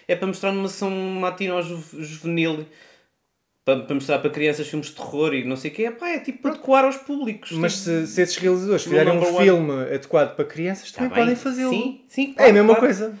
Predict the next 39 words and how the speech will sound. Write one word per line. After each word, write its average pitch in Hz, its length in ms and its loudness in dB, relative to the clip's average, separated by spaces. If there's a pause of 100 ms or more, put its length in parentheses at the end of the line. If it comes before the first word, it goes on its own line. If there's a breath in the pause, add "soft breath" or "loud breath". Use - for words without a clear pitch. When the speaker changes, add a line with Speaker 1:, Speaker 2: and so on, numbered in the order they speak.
(100)
Speaker 1:
Mas 180 140 -2
é 190 40 0
tipo, 202 840 -8
as, - 180 -6
as 160 180 -2
crianças 196 240 4
não 233 100 2
podem 226 220 6
ir - 20 4
ao 233 100 6
cinema, 226 420 2
têm 175 260 0
medo, 180 340 0
tipo, 180 320 -10
não 190 160 -2
podem. 165 520 0 (420 soft breath)
Porque 117 220 -6
ainda 143 200 6
apanham 165 340 4
um 170 60 0
filme 185 320 -2
que 202 80 -10
não, 202 220 -4
que 202 80 -10
não 202 100 -4
devem 202 300 -2
ver. 160 340 -4
Speaker 2:
E 165 60 -12
são, 226 180 -8
são 202 240 -4
artistas. 135 840 -8 (320)
Speaker 1:
E - 20 -20
Speaker 2:
Ok. - 180 -4
Speaker 1:
o 147 100 4
artista 151 340 -2
é - 20 2
um 151 60 -2
bom 147 120 -4
artista. 110 540 -10